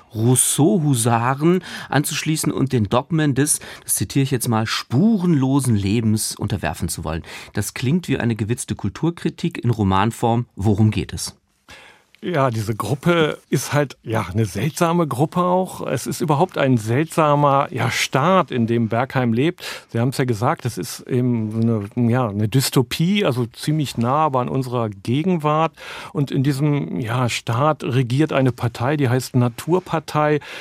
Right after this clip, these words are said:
Speaker 2: Es gibt eben diese Gruppe, diese Rousseau-Husaren, die eben, ja, ein Zehn-Punkte-Programm aufgestellt haben,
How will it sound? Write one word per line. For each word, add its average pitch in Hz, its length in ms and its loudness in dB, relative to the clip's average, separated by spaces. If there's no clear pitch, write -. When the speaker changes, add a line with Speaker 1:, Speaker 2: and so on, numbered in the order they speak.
Speaker 2:
Es - 160 -8
gibt 151 240 2
eben 135 180 4
diese 120 260 2
Gruppe, 135 360 0
diese 120 200 0
Rousseau-Husaren, 147 1080 0
die 135 180 0
eben, 131 360 2
ja, 107 140 -4
ein 110 240 0
Zehn-Punkte-Programm 147 1120 0
aufgestellt 143 720 0
haben, 143 280 2